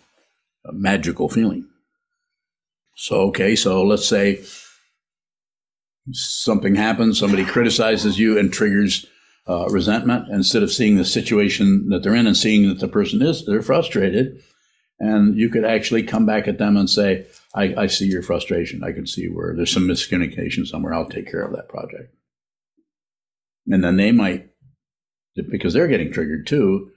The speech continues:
then they might get triggered the other direction and say, "Well, it's about time." Instead of actually receiving what you just said and say, "Thank you very much. I appreciate your, your wish to help me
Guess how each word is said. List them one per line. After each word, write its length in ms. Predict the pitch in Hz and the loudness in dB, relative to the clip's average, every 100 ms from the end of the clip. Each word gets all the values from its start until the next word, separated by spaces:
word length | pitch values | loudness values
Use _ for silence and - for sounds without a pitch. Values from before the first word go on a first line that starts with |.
| _ _ _ - | _ _ _ -4
then 220 | 90 90 | -2 2
they 120 | 123 | 2
might 200 | 147 110 | 2 2
get 160 | 95 - | -2 -2
triggered 300 | 107 95 90 | 0 0 0
the 100 | 95 | 2
other 400 | 131 120 101 - _ - | 2 2 -2 -10 _ -4
direction 400 | 92 82 85 87 | -2 -2 -6 -6
and 120 | 82 | -4
say, 360 | 110 87 78 - _ _ _ _ _ _ _ _ _ _ _ _ _ - | 0 -2 -2 -10 _ _ _ _ _ _ _ _ _ _ _ _ _ -20
"Well, 800 | - _ _ - 95 - 107 101 | -20 _ _ -20 -14 -8 -2 0
it's 120 | 110 | 0
about 260 | 101 90 | 0 -2
time." 340 | 104 80 - - _ _ _ _ _ _ _ _ | -4 -6 -10 -20 _ _ _ _ _ _ _ _
Instead 280 | 85 - 95 | -4 0 0
of 80 | 90 | 2
actually 300 | 87 92 80 | 0 0 0
receiving 480 | 85 - 98 85 | 2 2 2 2
what 100 | 87 | 2
you 140 | 85 110 | 2 0
just 240 | 95 - | 0 -4
said 160 | 78 78 80 _ | -6 -8 -12 _
and 100 | - | -10
say, 160 | - | -10
"Thank 340 | - 107 104 104 | -8 -2 -2 -2
you 60 | |
very 180 | 92 90 | -4 -4
much. 280 | 87 80 - | -4 -6 -6
I 60 | 87 | -8
appreciate 500 | - 87 - 82 76 | -4 -6 -6 -8 -6
your, 280 | 82 80 _ _ _ _ _ | -6 -6 _ _ _ _ _
your 380 | 85 80 80 82 - | -8 -6 -6 -10 -6
wish 300 | 87 82 - | -4 -4 -6
to 100 | - | -4
help 220 | 87 - | -4 -4
me 280 | - - | -6 -8